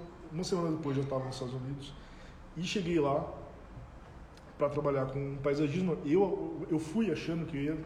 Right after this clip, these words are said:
instalar um monte de jardim, plantar um monte de jardim, jardim, jardim. Mas, na verdade, eu cheguei lá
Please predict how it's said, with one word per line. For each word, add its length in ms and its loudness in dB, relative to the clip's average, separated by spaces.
instalar 320 -2
um 40 2
monte 280 0
de 80 -4
jardim, 320 0
plantar 400 -4
um 120 -2
monte 320 -2
de 960 -14
jardim, 300 -2
jardim, 300 0
jardim. 240 -4
Mas, 160 -2
na 100 6
verdade, 360 4
eu 40 2
cheguei 320 0
lá 300 0